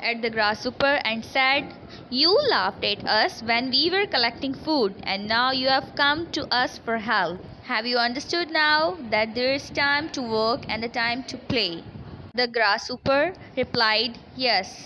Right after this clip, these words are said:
I have realized my mistake. My friends and I were so foolish and careless. We have become ill and weak,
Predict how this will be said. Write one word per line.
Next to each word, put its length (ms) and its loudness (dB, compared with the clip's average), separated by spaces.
I 160 2
have 220 -2
realized 760 0
my 80 0
mistake. 640 -6
My 80 -2
friends 420 0
and 240 -4
I 20 2
were 180 0
so 140 0
foolish 500 0
and 320 -6
careless. 560 -2
We 160 0
have 240 -2
become 320 -4
ill 160 0
and 260 -6
weak, 340 -8